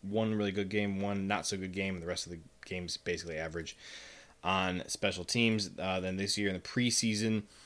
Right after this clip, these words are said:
again, just kinda average. Um, but on defense, he's really not a bad player. Uh, he's a guy that I really think could step in and be safety three. Um,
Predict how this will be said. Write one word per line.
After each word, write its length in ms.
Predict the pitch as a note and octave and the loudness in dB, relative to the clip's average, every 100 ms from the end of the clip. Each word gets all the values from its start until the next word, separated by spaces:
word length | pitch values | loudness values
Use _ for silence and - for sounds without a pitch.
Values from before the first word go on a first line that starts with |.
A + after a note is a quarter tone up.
| - - | -20 -6
again, 380 | F#2+ A2+ B2 A#2 | 2 6 8 8
just 140 | A2+ - | 6 6
kinda 200 | A#2+ F2 | 6 6
average. 540 | G2 F#2+ F#2+ F2+ - - - - - - - - - _ _ - | 4 4 0 0 -6 -10 -20 -20 -20 -20 -20 -20 -20 _ _ -2
Um, 260 | A2 A2 G#2 | 6 6 8
but 120 | C3+ | 10
on 180 | C3 A#2+ | 10 8
defense, 680 | B2+ D3+ E3+ E3+ D#3+ - - - - | 6 8 10 10 10 2 -2 -4 2
he's 180 | C3 | 4
really 180 | A#2+ C3 | 8 8
not 200 | C3 A#2+ | 10 8
a 20 | |
bad 240 | G2+ G#2 F#2+ | 8 6 4
player. 380 | G#2 G2+ G2 F#2 - - - - - | 4 4 4 2 -2 -4 -6 -10 -6
Uh, 520 | G2 F#2+ F2+ F2 E2+ | -2 0 0 0 -2
he's 180 | F#2 F#2 | -4 -6
a 60 | |
guy 600 | F2+ A2 A2 G#2+ G#2 G#2 F#2 G#2 - | 0 2 4 4 2 2 -2 -10 -10
that 180 | - G2+ | -4 0
I 80 | F#2 | 0
really 220 | G2 G2+ | 0 0
think 300 | G2 A2 - - | -2 -4 -4 -10
could 480 | - - A#2 A#2 A2+ - | -8 0 2 2 0 -4
step 360 | - - A2 | -2 2 4
in 140 | A#2 A2+ | 4 4
and 140 | G#2 | 4
be 480 | G#2+ G#2+ G#2+ A2 G#2 | 2 2 2 2 0
safety 400 | - - A2 - | -2 0 0 0
three. 540 | F2+ C3+ C#3 C#3 C3+ C3+ - - | -4 2 6 6 4 -2 -16 -6
Um, 480 | F#2+ F#2 F2+ F2+ F2+ | -2 0 0 -2 -6